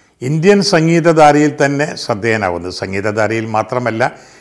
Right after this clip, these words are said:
ഇന്ത്യയുടെ ദേശീയ തലത്തിൽ തന്നെയുള്ള കലാപ്രസ്ഥാനങ്ങളിൽ ഏറ്റവും ശ്രദ്ധേയനാകുന്നത് ഇപ്റ്റ എന്ന പേരിൽ അറിയപ്പെട്ടിരുന്ന ഇന്ത്യയിലെ ഏറ്റവും ശക്തമായ കലാകാരന്മാരുടെ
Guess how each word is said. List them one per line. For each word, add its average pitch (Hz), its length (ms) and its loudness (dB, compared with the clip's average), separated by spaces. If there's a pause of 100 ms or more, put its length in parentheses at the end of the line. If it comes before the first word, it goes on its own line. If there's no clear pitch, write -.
(120)
ഇന്ത്യയുടെ 117 520 0 (240)
ദേശീയ 135 360 0 (460)
തലത്തിൽ 131 400 -2
തന്നെയുള്ള 123 300 -2
കലാപ്രസ്ഥാനങ്ങളിൽ 139 1040 0 (400)
ഏറ്റവും 135 300 0
ശ്രദ്ധേയനാകുന്നത് 107 920 -2 (1600)
ഇപ്റ്റ 120 260 -6 (280)
എന്ന 117 160 -2
പേരിൽ 98 360 0 (440)
അറിയപ്പെട്ടിരുന്ന 92 680 -4 (320)
ഇന്ത്യയിലെ 98 340 -2
ഏറ്റവും 110 360 -2 (160)
ശക്തമായ 131 580 -2 (1040)
കലാകാരന്മാരുടെ 113 920 2